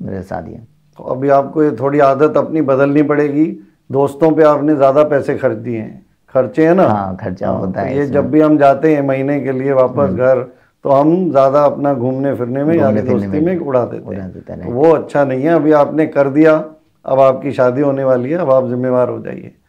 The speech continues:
Speaker 2: तो आपको क्या लगता है कि आप अपनी तरफ से कोशिश करके कितनी सेविंग्स कर सकेंगे? आपकी जो वाइफ आएंगी, वो
Speaker 1: हम्म।
Speaker 2: शा-, काम करती हैं या कैसे?
Speaker 1: नहीं, actually, um, अभी भी पढ़ाई कर रही हैं।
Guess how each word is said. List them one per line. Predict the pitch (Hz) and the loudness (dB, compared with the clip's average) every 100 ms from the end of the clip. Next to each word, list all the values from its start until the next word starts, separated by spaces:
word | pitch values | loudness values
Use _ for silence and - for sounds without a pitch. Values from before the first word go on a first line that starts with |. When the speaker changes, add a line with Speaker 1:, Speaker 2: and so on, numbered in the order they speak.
| _ _ _ | _ _ _
Speaker 2:
तो | 127 | 0
आपको | 135 131 160 | 2 2 0
क्या | 160 165 165 | 2 4 4
लगता | 147 - 139 | 2 0 0
है | 127 | 0
कि | 123 143 | 0 0
आप | 139 143 143 - | 2 2 -2 -8
अपनी | 143 143 156 | -4 0 0
तरफ | 143 139 | 0 -4
से | 120 | -4
कोशिश | 156 147 135 147 143 | -6 -4 -6 -8 -6
करके | 147 123 147 | -6 -4 -6
कितनी | 135 139 151 156 | -6 -6 0 0
सेविंग्स | 147 143 143 160 | 0 -4 -2 -2
कर | - 147 | 0 0
सकेंगे? | 120 113 120 131 | -2 -8 -8 -2
आपकी | 131 135 | -2 0
जो | 151 156 | 2 4
वाइफ | 143 147 147 - - | 4 2 -2 -12 -4
आएंगी, | 139 139 135 | -4 -2 -4
वो | 127 135 | -2 -2
Speaker 1:
हम्म। | |
Speaker 2:
शा-, | - 139 123 | -2 -4 -4
काम | 139 135 | -2 -2
करती | 143 143 123 160 | 0 -4 -2 0
हैं | 170 170 | 0 0
या | 135 | -2
कैसे? | 107 117 - - _ _ _ - | -6 -12 -16 -20 _ _ _ -10
Speaker 1:
नहीं, | 110 107 87 | -6 -4 -6
actually, | 95 95 107 110 | -8 -8 -6 -6
um, | 110 95 95 95 92 | -6 -8 -6 -6 -6
अभी | 92 104 | -4 -4
भी | 110 107 | -4 -4
पढ़ाई | 95 98 | -6 -8
कर | 92 92 | -6 -10
रही | 87 92 | -10 -10
हैं। | 120 | -12